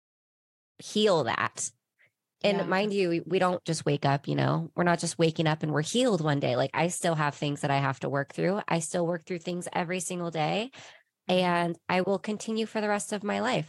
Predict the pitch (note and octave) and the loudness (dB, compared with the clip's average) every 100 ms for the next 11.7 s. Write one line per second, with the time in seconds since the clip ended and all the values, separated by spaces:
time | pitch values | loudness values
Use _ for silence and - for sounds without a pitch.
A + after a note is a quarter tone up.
0 | - G#3+ G#3 G#3+ F3 C3 A#2+ B2+ - E3+ | -2 -2 -2 -2 -2 -4 -4 -2 -4 -2
1 | - F#3 F#3 F3 E3+ E3 D#3 D#3 D#3 D#3+ | 0 0 0 -4 -2 -2 -2 -2 -2 -2
2 | C#3+ C3+ - C3 - C3+ D#3 D3+ D3 D3 | -6 -6 -4 -4 -2 -4 -2 0 2 0
3 | E3+ E3+ - _ _ - F#3 E3+ F3 F#3+ | -4 -14 -20 _ _ -4 -2 0 -2 0
4 | A#3 E3+ - C3+ G3+ C3 - C#3 C3+ C#3 | 0 0 -2 -4 -2 -4 -2 -2 -2 -2
5 | - - - - - G3+ G#3+ C#3 C3 - | -6 -12 -16 -12 -2 2 2 2 0 -2
6 | D#3 - A#3 G#3+ E3 - - - D#3+ F#3+ | -4 -2 -2 0 -2 -2 -8 -2 0 2
7 | A3 B3 - A3 F#3+ E3+ E3 - F3+ _ | 0 -2 0 0 2 0 -2 -6 -10 _
8 | - E3+ D#3+ E3 E3+ E3 F#3 E3 E3+ F3 | -4 -2 0 0 0 0 0 0 2 2
9 | A3+ D#3 - - F3+ D#3+ D#3 C#3+ D3+ - | 2 0 -2 -2 0 0 -2 -2 -2 -2
10 | C#3+ - B2+ C#3+ - D3 F#3 A3 - - | -4 -4 0 2 2 2 2 0 -6 -20
11 | - _ - G3 F3+ F3 | -20 _ 0 2 4 0